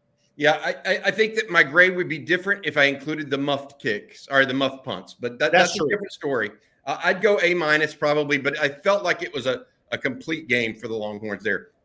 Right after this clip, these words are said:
Speaker 1: Tight end's a different story. Um, I, I would like to say this was J T Sanders' coming out party at some
Speaker 2: <laughs>
Speaker 1: level, on a national level,
Speaker 2: Right.
Speaker 1: right? Because he was really a, a focal point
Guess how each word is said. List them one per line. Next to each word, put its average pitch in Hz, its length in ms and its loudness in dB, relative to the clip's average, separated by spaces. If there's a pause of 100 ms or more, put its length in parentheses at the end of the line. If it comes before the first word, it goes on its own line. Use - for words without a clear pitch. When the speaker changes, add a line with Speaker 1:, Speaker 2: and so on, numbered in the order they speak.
(140)
Speaker 1:
Tight 208 260 4
end's 196 200 0
a 147 60 -8
different 151 300 -2
story. 120 420 -8 (1600)
Um, 123 480 0 (760)
I, 160 260 0
I 156 80 2
would 151 160 -2
like 185 240 0
to 190 80 -10
say 175 180 0
this 156 180 -2
was 139 140 -10
J 143 200 0
T 147 140 -8
Sanders' 135 380 -4
coming 127 320 -2
out 151 220 -2
party 104 400 -4 (340)
at 165 240 2
some 139 140 -2
Speaker 2:
<laughs> - 0 -
Speaker 1:
level, 135 320 0
on 143 140 2
a 135 60 2
national 139 760 2
level, 104 480 -8 (280)
Speaker 2:
Right. 123 160 -2
Speaker 1:
right? 131 280 6
Because 139 260 0
he 175 120 -4
was 135 180 -6
really 135 500 2
a, 123 180 -2
a 127 100 -8
focal 139 400 -4
point 120 360 -6